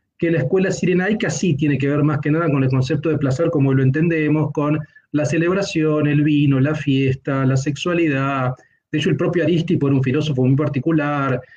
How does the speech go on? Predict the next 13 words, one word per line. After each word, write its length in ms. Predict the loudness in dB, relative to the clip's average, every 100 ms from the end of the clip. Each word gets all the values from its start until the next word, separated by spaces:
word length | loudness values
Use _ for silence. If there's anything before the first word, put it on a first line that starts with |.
| -20 _
se, 200 | -2 2
usaba 380 | 2 2 0 2
ropa 280 | 2 2
de 80 | 2
mujer, 720 | 2 2 0 0 0 0 -2 -6
usaba 400 | -6 0 0 2
perfumes, 880 | 0 0 0 2 4 4 4 2 2
era 140 | 2 2
un 340 | 2 2 2
gran 240 | 0 -2
personaje, 680 | -2 -2 0 0 0 -4 -6
digamos, 400 | -8 -8 -10 -12
¿no? 240 | -6 -4